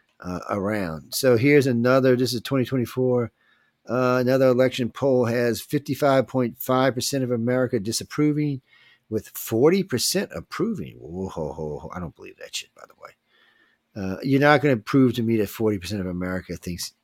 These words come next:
D-, Dingleface is doing a good job. Um, I just, I just,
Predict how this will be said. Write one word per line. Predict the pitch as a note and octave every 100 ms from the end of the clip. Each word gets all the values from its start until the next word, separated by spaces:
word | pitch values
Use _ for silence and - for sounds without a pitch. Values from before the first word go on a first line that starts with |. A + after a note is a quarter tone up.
| _ E2
D-, | F#2+ - E2+
Dingleface | F#2 E2+ - D#2+ D#2+ D2+
is | D2+
doing | D#2+ D2
a |
good | C#2 D2 -
job. | A#2+ A2+ - _ _ _ _ _ _ _ _ -
Um, | D2+ D#2+ C#2+ G#2+
I |
just, | F#2 G2+ -
I | A#2
just, | G#2+ G#2